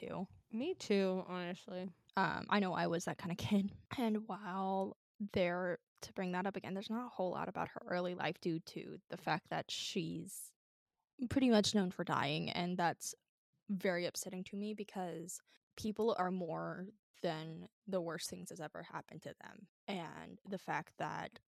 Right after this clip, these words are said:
Speaker 1: she's been reduced to, "Oh, the girl who died because she was goth," is very sickening to me.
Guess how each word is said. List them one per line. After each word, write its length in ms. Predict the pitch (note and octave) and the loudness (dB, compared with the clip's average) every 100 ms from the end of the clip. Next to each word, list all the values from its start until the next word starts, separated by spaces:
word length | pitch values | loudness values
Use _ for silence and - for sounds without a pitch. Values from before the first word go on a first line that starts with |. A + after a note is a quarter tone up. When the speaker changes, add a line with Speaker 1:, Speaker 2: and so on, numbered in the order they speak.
| - | -4
Speaker 1:
she's 320 | - G#3+ G3 | -2 -2 -2
been 160 | G3+ | -2
reduced 420 | F#3 F#3 F3+ - - | -2 0 0 -2 -4
to, 380 | G3+ F#3 F3 - _ | -4 -4 -6 -10 _
"Oh, 300 | G#3+ F#3 F3 - _ _ _ _ | 2 4 0 -8 _ _ _ _
the 220 | G3 G3 | -4 -2
girl 280 | F#3+ F#3+ F#3 | 0 0 2
who 120 | F3+ | 0
died 480 | F#3 F3 D#3+ D#3+ F3+ | 0 0 0 -2 -6
because 280 | F3+ F3+ E3+ | -6 -6 -6
she 100 | - | -4
was 180 | - - | -4 -4
goth," 440 | - - - - - _ | -2 -4 -4 -10 -18 _
is 300 | - F#3+ F3 - | -2 -2 -2 -4
very 680 | F#3+ E3+ E3 E3 D#3+ E3+ F#3 _ _ _ _ - | -4 -2 -2 -4 -4 -6 -8 _ _ _ _ -16
sickening 520 | - F#3+ - D#3 - - | -6 -4 -4 -8 -10 -10
to 120 | - | -12
me. 240 | - F3+ | -10 -12